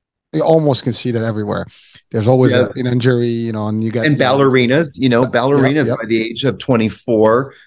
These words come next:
Speaker 2: um, twenty-five, I mean, they just don't survive.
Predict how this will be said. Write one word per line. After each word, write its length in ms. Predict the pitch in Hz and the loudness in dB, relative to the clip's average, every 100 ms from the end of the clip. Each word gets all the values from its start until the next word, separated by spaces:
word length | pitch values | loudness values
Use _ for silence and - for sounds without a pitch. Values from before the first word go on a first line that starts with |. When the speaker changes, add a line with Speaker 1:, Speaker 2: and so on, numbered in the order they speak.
| _ - | _ -8
Speaker 2:
um, 640 | 113 113 107 101 98 92 - | -4 -2 -2 -2 -6 -10 -8
twenty-five, 800 | - 123 107 - 101 104 131 127 | -2 -2 -2 -4 -2 0 -2 -4
I 60 | 123 | -4
mean, 200 | 120 113 | -2 0
they 100 | 110 | -2
just 260 | 110 110 | -4 -6
don't 180 | 117 110 | -4 -4
survive. 760 | - 120 98 107 180 131 95 - | -4 -6 -2 -2 -2 -4 -6 -10